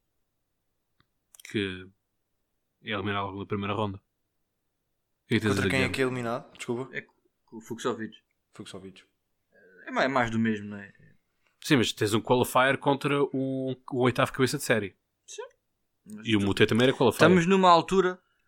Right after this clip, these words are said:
Speaker 3: em que o ritmo é muito importante, porque há jogadores que vêm com ritmo por causa dos qualifyings. No início da época, o qualifying quase que dá um, um pouco de, de, de ajuda, porque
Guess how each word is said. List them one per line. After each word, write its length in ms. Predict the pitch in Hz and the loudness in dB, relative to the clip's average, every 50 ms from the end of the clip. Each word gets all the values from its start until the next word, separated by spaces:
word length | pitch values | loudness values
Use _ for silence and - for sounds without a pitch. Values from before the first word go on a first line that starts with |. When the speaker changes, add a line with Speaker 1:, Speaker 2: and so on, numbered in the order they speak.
| _ _ _ | _ _ _
Speaker 3:
em 140 | - 143 147 | -6 -6 -4
que 100 | - - | -4 -6
o 80 | 151 - | -4 0
ritmo 280 | 151 170 165 - 156 | 0 -2 -2 -2 -6
é 60 | 151 | -4
muito 240 | 147 151 151 - 147 | -4 -4 -4 -4 -6
importante, 460 | 147 123 139 131 113 - 117 104 95 | -8 -8 -10 -8 -4 -4 -4 -4 -4
porque 220 | - - - - 131 | -8 -14 -4 -2 0
há 200 | 117 98 85 - - - 180 - | 0 0 -2 -8 -14 -18 -20 -16
jogadores 460 | 131 113 117 139 143 143 156 147 135 | -14 -8 -6 -6 -6 -4 -4 -6 -6
que 120 | - - 135 | -8 -8 -6
vêm 220 | 147 170 170 165 | -4 -4 -4 -4
com 200 | 151 - 170 165 | -4 -4 -6 -2
ritmo 300 | 151 170 170 165 156 139 127 | -2 -2 -2 -2 -4 -10 -8
por 60 | - | -8
causa 160 | 151 147 147 | -8 -8 -8
dos 100 | 151 - | -10 -12
qualifyings. 640 | - 160 156 156 151 - 170 165 170 175 185 185 - - | -10 -8 -6 -6 -4 -2 0 -2 -2 -2 -8 -12 -16 -16
No 320 | 165 190 165 202 202 240 | -16 -12 -6 -4 -2 -2
início 300 | 254 262 269 - - 208 | -2 -2 -4 -4 -6 -4
da 100 | 165 165 | -2 0
época, 500 | 156 160 170 160 - - - 196 202 208 _ _ _ _ _ _ _ _ _ _ _ _ _ _ _ | 0 0 -2 -2 -6 -8 -8 -8 -8 -10 _ _ _ _ _ _ _ _ _ _ _ _ _ _ _
o 120 | _ 185 160 | _ -14 -8
qualifying 680 | - 214 233 247 226 - - - 175 180 190 196 196 | -2 0 2 2 2 2 4 4 4 4 4 2 -4
quase 360 | 190 - 196 202 208 202 - | -2 2 4 4 4 2 -2
que 100 | - - | -6 0
dá 220 | 190 190 190 185 196 | 4 8 8 8 8
um, 640 | 196 190 190 190 190 185 175 151 160 170 170 175 160 | 6 2 -2 -2 -4 -4 -4 -4 -4 -6 -8 -10 -12
um 60 | 151 | 0
pouco 320 | - 180 185 180 185 - 175 | 6 6 6 6 4 -2 -8
de, 80 | 175 180 | -6 -4
de, 760 | 190 190 185 185 185 180 170 180 180 180 175 175 170 170 160 | -4 -4 -4 -6 -8 -10 -12 -12 -10 -10 -10 -10 -12 -10 -4
de 60 | 156 | -2
ajuda, 440 | 175 170 151 151 190 196 170 151 139 | -2 -2 0 -2 -2 0 0 0 0
porque 340 | 120 - 135 127 113 - | 0 -2 -6 -8 -8 -8